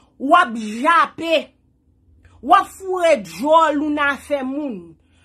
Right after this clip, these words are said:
Ou gen fò li pale de moun, di moun pa lèz nan po yo, yo gen pwoblèm. Gen nan nou pwoblèm nan vizyèl, vizib nan figi moun.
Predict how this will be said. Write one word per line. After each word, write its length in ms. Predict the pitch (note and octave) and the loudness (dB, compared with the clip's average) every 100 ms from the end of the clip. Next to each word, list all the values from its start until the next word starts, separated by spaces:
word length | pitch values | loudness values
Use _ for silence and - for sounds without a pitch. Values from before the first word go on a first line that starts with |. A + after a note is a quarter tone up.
| _ - | _ 4
Ou 200 | G#4+ G4 | 4 4
gen 160 | G4 | -2
fò 220 | - F#4 E4 | -2 2 2
li 140 | D#4 | 2
pale 640 | - - E4 D4 C#4 F4 G4+ E4+ - _ _ _ _ _ | -2 0 0 0 -2 0 0 0 -6 _ _ _ _ _
de 260 | G#3+ D#4 E4+ | -4 2 4
moun, 640 | C#4+ D4 F#4+ G4+ F#4 F4 E4+ D4 - _ _ _ _ | 4 2 -2 -2 -4 -4 -6 -8 -14 _ _ _ _
di 300 | F#3+ G3 E4 | -14 -6 -4
moun 360 | F4 E4+ E4+ D#4+ | -2 0 2 2
pa 240 | E4 D4+ D4 | 2 2 2
lèz 320 | C#4+ C#4+ A3 | -2 -4 -2
nan 300 | C4+ C#4 - - | -2 -2 -6 -6
po 240 | D#4+ D#4 | -4 -2
yo, 160 | D4 C4+ | 0 0
yo 160 | C4+ | 0
gen 240 | B3 C#4+ C#4 | 0 -2 -4
pwoblèm. 800 | - D4 C4+ D#4 F#4 D4+ A3 E3+ - _ _ - | -4 -4 -2 -2 -2 -4 -8 -12 -18 _ _ -4
Gen 320 | G3+ F4+ F4+ | 2 2 2
nan 160 | F4+ F4 | 2 2
nou 160 | F#4+ | 0
pwoblèm 640 | F#4+ F#4+ E4+ E4+ F4+ E4+ F4 | 0 2 2 2 0 0 -2
nan 240 | F4 D4 | -2 -2
vizyèl, 1160 | D4+ E4 B3+ F#3+ F#3+ C#4+ F4+ F#4 E4+ C4+ G#3 G#3 - | 0 0 0 -6 -10 -2 2 4 4 0 -2 -6 -16
vizib 1000 | F3+ G3 C4 F#4 D#4+ C#4 F4+ G#4+ F4+ D#4 C#4+ - - | -14 -10 -6 -6 -6 -8 -10 -10 -2 2 2 0 -8
nan 160 | C#4 | -8
figi 320 | C#4 C4 B3 | -8 -12 -18
moun. 300 | C4 D4+ C4+ | -16 -16 -16